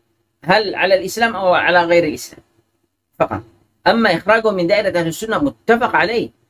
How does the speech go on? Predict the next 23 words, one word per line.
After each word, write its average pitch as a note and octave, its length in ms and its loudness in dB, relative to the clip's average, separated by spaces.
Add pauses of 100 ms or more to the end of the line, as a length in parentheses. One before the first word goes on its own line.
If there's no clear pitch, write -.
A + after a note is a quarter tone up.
(320)
ليس A#3 280 2
فقط G3+ 340 -2
في، D3 460 0 (1120)
يعني D3 600 0
في D3+ 180 0
دائرة D3 520 2
أهل E3 180 0
السنة F3+ 360 -2
والجماعة، D3+ 540 2 (440)
بل F#3+ 200 4
في E3 200 0
عموم G3 420 -2
المسلمين. D3 580 -4 (1400)
جميع A3+ 460 2
علماء F3+ 420 2
المسلمين E3 640 -6 (360)
من F#3 220 2
الطوائف F#3+ 760 0
الأخرى C#4 440 -2 (600)
تخرج F#3+ 380 0
الوهابية D#3 560 0
من D#3+ 180 0
دائرة D3 320 4